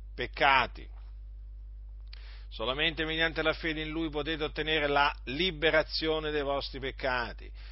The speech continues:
Solamente mediante la fede in Lui potete ottenere la vita eterna. La grazia di Dio.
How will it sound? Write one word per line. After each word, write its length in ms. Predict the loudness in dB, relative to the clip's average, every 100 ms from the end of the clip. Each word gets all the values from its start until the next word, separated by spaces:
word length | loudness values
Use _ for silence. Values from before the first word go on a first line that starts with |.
| -8
Solamente 600 | -2 0 2 0 0 -2
mediante 420 | 0 2 2 2
la 120 | 2
fede 300 | 2 0 -2
in 100 | -2
Lui 220 | 0 0 2
potete 340 | 0 0 0
ottenere 760 | 0 0 2 4 4 2 0 -2
la 260 | 0 0 0
vita 720 | -4 -6 -6 -4 -4 -4 -8 -12 -10
eterna. 1080 | -10 -10 -10 -8 -8 -10 -12 -12 -12 -12 -12 -12 -12 -12 -12 -12 -12 -12 -12 -12 -12 -12 -12 -12 -12 -12 -12 -12 -2
La 140 | 0
grazia 800 | 6 8 8 8 -2 0 0 0 -8 -10
di 280 | -6 -6 -6 -10
Dio. 600 | -8 -8 -10 -10 -12 -12